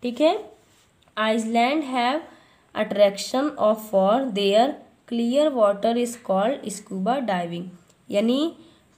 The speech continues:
क्या पाया जाता है? पानी का बहुत बड़ा हिस्सा पाया जाता है, उसे क्या बोलते हैं? Scuba diving बोलते हैं। और ये कहाँ पर है बेटा? कहाँ पर है ये? ये आइसलैंड में है। ठीक है, लक्षद्वीप आइसलैंड में है।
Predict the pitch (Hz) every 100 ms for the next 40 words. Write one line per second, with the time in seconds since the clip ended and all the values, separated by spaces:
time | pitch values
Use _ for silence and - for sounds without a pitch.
0 | 220 - 233 240 233 233 233 262 277 233
1 | 208 220 233 240 233 202 208 202 214 208
2 | 190 - 214 214 214 214 214 233 247 269
3 | 254 196 208 202 208 202 208 226 277 440
4 | - 208 - 208 202 302 466 - _ _
5 | - 196 190 185 190 180 170 170 175 175
6 | 185 202 208 208 226 226 254 254 262 254
7 | 302 403 - - _ _ _ _ _ 220
8 | 233 233 254 269 285 339 466 - - -
9 | - - - 214 277 392 - - - -
10 | 214 220 233 226 214 196 185 180 180 185
11 | - _ - 226 294 381 320 214 - 196
12 | 214 196 185 185 185 175 180 175 175 185